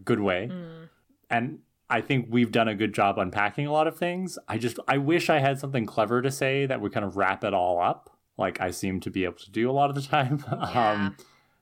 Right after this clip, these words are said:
Speaker 1: I think maybe part of what I struggle with is,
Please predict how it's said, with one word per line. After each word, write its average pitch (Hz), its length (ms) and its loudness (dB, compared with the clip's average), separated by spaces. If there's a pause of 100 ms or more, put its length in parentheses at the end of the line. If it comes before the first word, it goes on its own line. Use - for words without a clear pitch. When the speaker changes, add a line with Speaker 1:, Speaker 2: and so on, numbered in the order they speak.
(420)
Speaker 1:
I 139 80 0
think 214 240 2
maybe 165 280 4
part 135 220 2
of 127 60 2
what 123 80 4
I 113 60 4
struggle 110 400 0
with 156 300 -2
is, 101 680 0